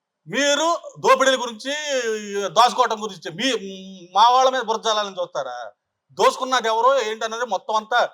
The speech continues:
సిఐడి వారు, సిబిసిఐడి వారు అంతా కక్కిస్తున్నారు. ఒకడు ఒకడు రాష్ట్రాలకు పారిపోతున్నారు, గుట్టలు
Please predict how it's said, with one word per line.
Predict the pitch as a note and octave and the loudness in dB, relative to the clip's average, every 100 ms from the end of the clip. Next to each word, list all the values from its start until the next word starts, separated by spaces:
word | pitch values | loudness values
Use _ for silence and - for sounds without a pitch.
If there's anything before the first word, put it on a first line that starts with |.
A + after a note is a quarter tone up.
| _ - | _ -18
సిఐడి | G3 G3 G3 | -6 -6 -6
వారు, | F#3+ F#3+ G#3+ | -4 -4 -4
సిబిసిఐడి | G3 G3 F#3+ F#3 F#3+ F3+ | -10 -14 -12 -8 -6 -4
వారు | F#3+ | 0
అంతా | E3+ E3+ G3 | -2 -2 -6
కక్కిస్తున్నారు. | F3+ A#3+ A3+ A3+ G3 C#3+ - _ _ _ | -4 -4 -6 0 0 0 -10 _ _ _
ఒకడు | D#3 A#3 A#3 | 0 2 2
ఒకడు | G3+ G#3+ | 0 2
రాష్ట్రాలకు | G3 A3 A#3 A3+ G3+ | 2 2 0 0 4
పారిపోతున్నారు, | C4 C#4 C4 G#3+ G3 C3 | 6 6 2 2 -4 -6
గుట్టలు | - _ _ G3+ B3+ | -10 _ _ -4 -4